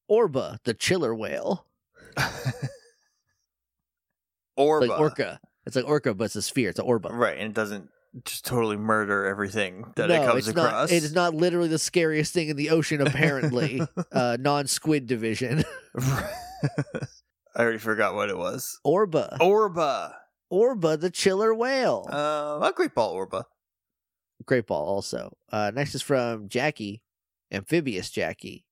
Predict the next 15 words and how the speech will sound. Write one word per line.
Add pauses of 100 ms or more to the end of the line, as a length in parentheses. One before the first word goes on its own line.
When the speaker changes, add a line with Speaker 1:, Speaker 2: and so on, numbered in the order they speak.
(220)
Speaker 1:
She
can
go
in
the
water
or
out
of
the
water. (540)
Speaker 2:
<laughs> (1200)
Speaker 1:
I
don't
know.